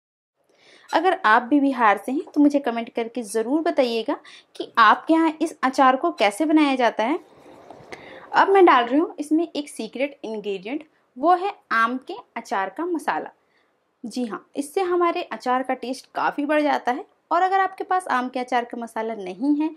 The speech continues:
तो इसकी जगह आप अमचूर पाउडर का इस्तेमाल कर सकते हैं, लेकिन अगर आप इस मसाले को डाल के इस अचार को बनाएंगे ना तो आपका जो अचार का स्वाद है वो बहुत अच्छा मिलेगा, एकदम बिल्कुल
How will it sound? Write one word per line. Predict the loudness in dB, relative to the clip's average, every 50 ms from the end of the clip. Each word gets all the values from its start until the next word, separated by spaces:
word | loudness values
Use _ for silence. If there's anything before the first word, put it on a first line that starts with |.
| _ _ _ _ _ -6
तो | -4 -4
इसकी | -4 -6 -4 -2 -2 0
जगह | 2 2 2 4 4
आप | 4 4 4 0 -4 -10 -8
अमचूर | -8 -8 -6 -4 -4 -2
पाउडर | 0 0 0 0 0 -2
का | -4 -4
इस्तेमाल | -6 -4 -4 -4 -4 -4 -4
कर | -4 -4 -6 -4
सकते | -4 -6 -8 -6 _ -10 -8
हैं, | -8 -8 -10 -10 _ _ _ _ _ _ _ _ _ _ _ _ _ _ _ -6
लेकिन | -2 -2 0 0 0 0
अगर | 2 2 2
आप | 0 0 -2
इस | -4 -2
मसाले | -4 -2 0 2 2 2 2 0
को | 0 0
डाल | 2 4 4 4 2
के | 0 -2
इस | -4 -2
अचार | 0 2 2 2 2
को | 0 -2
बनाएंगे | -2 -2 -2 0 0 2 2
ना | 2 2 0
तो | 0 -4
आपका | -4 -4 -6 -8 -6
जो | -4 -4 -4 -4 -6 -12 _ _ _ _ _ -12
अचार | -4 0 2 2 2 2
का | 0 -4
स्वाद | -4 -2 0 2 4 4 4 2 0
है | -2
वो | -4 -4 -6 -6 -8 _ _ 2 4
बहुत | 4 4 4 4 6 6 6 6
अच्छा | 4 -2 -4 -4 -4
मिलेगा, | -2 -2 -2 0 0 -2
एकदम | -2 -2 -4 -4 -2
बिल्कुल | -2 -4 -4 -4 -2 -2 0 0 -2